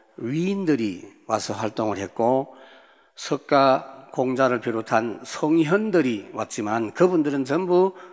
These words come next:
무덤이 있고, 아직도 무덤 속에 썩어 흙이 되어져 있지만,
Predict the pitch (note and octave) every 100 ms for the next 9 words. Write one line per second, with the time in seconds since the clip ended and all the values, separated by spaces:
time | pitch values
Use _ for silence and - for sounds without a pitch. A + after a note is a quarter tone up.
0 | - - A2+ E3 G3+ D3+ A#2 C3 - A#2+
1 | C#3+ D#3 C#3+ D3 D#3+ G3+ E3 - C#3+ C#3+
2 | D3+ - F3+ D3+ B2+ - - - - E3+
3 | E3 C3+ B2 G#2 F#2+ G2+ G#2 G2 - F2+
4 | F#2